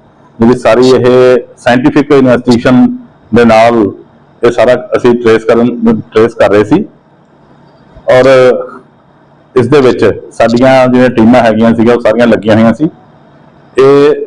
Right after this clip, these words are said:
ਜਿਹੜੀ ਇਨਸੀਡੈਂਟ ਹੈਗੀ ਸੀ ਕਾਫੀ ਸੋਸ਼ਲ ਮੀਡੀਆ ਤੇ ਵਾਇਰਲ ਹੋਈ ਸੀ ਤੇ ਅਸੀਂ ਪੂਰੀ, ਅਹ, ਮਿਹਨਤ ਕਰਕੇ ਇਹਦੇ ਵਿੱਚ ਜਿਹੜਾ ਦੋਸ਼ੀ ਹੈਗਾ ਅਮਨਦੀਪ ਸਿੰਘ alias ਅਮਨ, resident of ਫਤਿਹਗੜ੍ਹ ਚੂੜੀਆਂ, ਜ਼ਿਲ੍ਹਾ ਬਟਾਲਾ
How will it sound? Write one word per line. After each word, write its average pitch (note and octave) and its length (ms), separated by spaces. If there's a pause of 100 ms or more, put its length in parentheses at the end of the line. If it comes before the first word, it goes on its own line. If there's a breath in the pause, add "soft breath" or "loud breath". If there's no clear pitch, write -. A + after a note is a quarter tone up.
(320)
ਜਿਹੜੀ B2 200
ਇਨਸੀਡੈਂਟ C3 440
ਹੈਗੀ A#2 200
ਸੀ C3+ 160
ਕਾਫੀ C#3+ 320
ਸੋਸ਼ਲ C3 340
ਮੀਡੀਆ B2 240
ਤੇ B2+ 80
ਵਾਇਰਲ A2+ 300
ਹੋਈ G2 160
ਸੀ F#2 200 (720)
ਤੇ A#2+ 160
ਅਸੀਂ C#3 380
ਪੂਰੀ, D#3 560
ਅਹ, A#2+ 640
ਮਿਹਨਤ A#2 360
ਕਰਕੇ A#2+ 300 (600)
ਇਹਦੇ C3+ 160
ਵਿੱਚ C3 240
ਜਿਹੜਾ C3 220
ਦੋਸ਼ੀ A#2 460
ਹੈਗਾ A2+ 300 (240)
ਅਮਨਦੀਪ A#2+ 380
ਸਿੰਘ A#2+ 260
alias B2 380
ਅਮਨ, A2 400 (440)
resident A2+ 540
of A#2+ 120
ਫਤਿਹਗੜ੍ਹ B2 500
ਚੂੜੀਆਂ, A2+ 380
ਜ਼ਿਲ੍ਹਾ A#2 200
ਬਟਾਲਾ G2 400